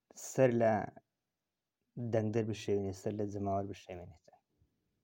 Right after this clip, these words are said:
یعنی، نەتوانیتن کامە، کامە کەسایەتی، کامە، کامە، ئێ، دەسەڵات،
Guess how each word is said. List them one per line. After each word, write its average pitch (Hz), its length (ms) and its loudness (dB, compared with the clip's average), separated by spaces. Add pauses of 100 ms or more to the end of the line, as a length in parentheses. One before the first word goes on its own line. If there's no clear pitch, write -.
(2000)
یعنی، 101 340 -4
نەتوانیتن 104 600 -4 (120)
کامە، 101 340 -2 (760)
کامە 113 320 -2
کەسایەتی، 101 580 -6 (120)
کامە، 104 340 -8 (520)
کامە، 104 360 -6 (1500)
ئێ، 107 120 -4 (3250)
دەسەڵات، 101 640 -2